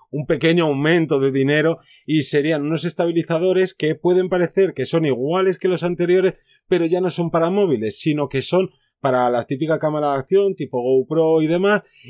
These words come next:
y que también a lo mejor te permiten para la típica compacta de bolsillo, ¿no? Por la típica Sony R X cien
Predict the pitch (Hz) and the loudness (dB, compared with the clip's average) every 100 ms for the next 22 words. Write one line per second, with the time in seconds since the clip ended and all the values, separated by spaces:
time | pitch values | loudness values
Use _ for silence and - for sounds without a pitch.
0 | - - 220 220 190 - 190 180 185 180 | -16 -2 0 0 -2 -2 0 -2 -4 -2
1 | 180 185 175 180 165 170 175 180 180 170 | -2 0 -2 -2 -2 0 0 0 -2 -2
2 | 135 131 139 143 170 - 135 127 147 147 | -2 -4 -6 -4 -4 -2 -4 -2 -6 -4
3 | - 147 147 139 123 - 185 170 165 160 | -4 -2 0 0 -2 0 0 0 -2 -2
4 | 160 120 110 131 120 131 123 135 127 127 | -4 -4 -6 -8 -8 -6 -4 -4 -2 -2
5 | 127 123 123 - 110 - 139 175 175 165 | -2 -4 -10 -10 -14 -6 0 2 4 4
6 | 165 | 2